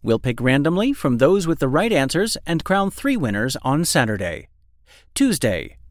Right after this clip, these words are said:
which slogan, devised by James Carville, was designed to keep the Clinton presidential campaign focused on bread and butter issues?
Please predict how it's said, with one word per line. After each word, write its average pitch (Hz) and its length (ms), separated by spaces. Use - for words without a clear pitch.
which 208 320
slogan, 98 580
devised 131 480
by 113 140
James 135 320
Carville, 117 640
was 151 120
designed 180 540
to 180 140
keep - 260
the 156 80
Clinton 220 400
presidential 190 560
campaign 156 640
focused - 580
on 147 160
bread 143 220
and 180 120
butter 170 220
issues? - 580